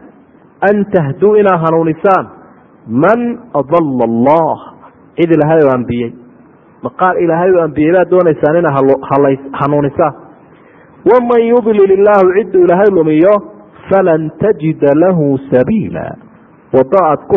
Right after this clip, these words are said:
hanuuniso heli maysid. Marka macnaheedu waxa weeye, kuwaa ka hadha, waa u dhammaatay. Kuwaasi way ka shubeen. Idinka idinka mid maahe, haraatidoodu iyo idinka idin soo gaarinoo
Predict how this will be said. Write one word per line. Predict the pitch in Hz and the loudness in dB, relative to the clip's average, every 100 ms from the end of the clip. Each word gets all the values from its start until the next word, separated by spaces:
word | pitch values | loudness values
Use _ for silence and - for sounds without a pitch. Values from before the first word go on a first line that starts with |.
| 147 | 0
hanuuniso | 131 131 - 147 | -2 -2 -4 -2
heli | 151 127 | 0 0
maysid. | 113 120 - - - - - - - - - - _ | -2 -4 -6 -18 -20 -20 -20 -20 -20 -20 -20 -20 _
Marka | - 170 | -6 -2
macnaheedu | 170 185 208 202 | 0 2 4 2
waxa | 190 | 2
weeye, | 202 196 | 0 0
kuwaa | 196 196 185 | 2 0 0
ka | 202 | -2
hadha, | 185 147 - - - | -2 -2 -8 -20 -6
waa | 165 196 | 0 2
u | 202 | 2
dhammaatay. | 170 143 131 - - - - - - | 0 -2 -4 -10 -20 -20 -20 -20 -4
Kuwaasi | 170 175 190 | -2 0 2
way | 196 196 | 0 0
ka | |
shubeen. | 214 156 139 123 - - - _ _ _ _ - | -2 -2 -2 -4 -10 -20 -20 _ _ _ _ -10
Idinka | 147 208 190 | -6 -4 -2
idinka | 170 165 202 | -2 0 0
mid | 214 196 | 0 0
maahe, | 208 202 196 160 113 - _ _ _ _ _ | 0 -2 -4 -8 -12 -20 _ _ _ _ _
haraatidoodu | - 160 170 165 170 240 214 175 - - - _ _ _ | -14 -8 -6 -6 -8 -4 -4 -4 -8 -18 -20 _ _ _
iyo | 185 190 | -4 -4
idinka | 220 208 | -4 -6
idin | 165 156 - | -6 -6 -6
soo | 185 | -4
gaarinoo | 196 202 196 190 208 170 | -4 -4 -4 -4 -4 -6